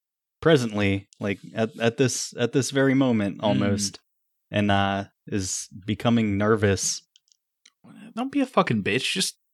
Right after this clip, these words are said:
Speaker 2: fucking, it's your same job. It's just in a different spot.
Speaker 1: It's the same. I just, I just wanna do well and not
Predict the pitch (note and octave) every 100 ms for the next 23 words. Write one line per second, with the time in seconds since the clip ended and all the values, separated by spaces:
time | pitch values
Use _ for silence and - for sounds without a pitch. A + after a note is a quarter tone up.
0 | _ - G3 F#3+ F#3+ F#3+ F3+ E3+ - A#2+
1 | G3 - G3+ C4+ D#4+ D#4 F3+ F3 E3 D3+
2 | D3+ - E3 D#3+ D3+ C#3+ D3 C#3+ - A#2+
3 | F2+ - _ _ _ _ _ _ _ -
4 | - - F4+ - - C3 D#3 G3 D#3 -
5 | - E3 C#3 - B2 G#2+ G#2 G2+ F#2 _
6 | _ _ _ _ _ _ _ - - G#2
7 | F#2 G#2 G2 F#2+ G2 G2 - B2+ G#2+ G#2
8 | G2+ G2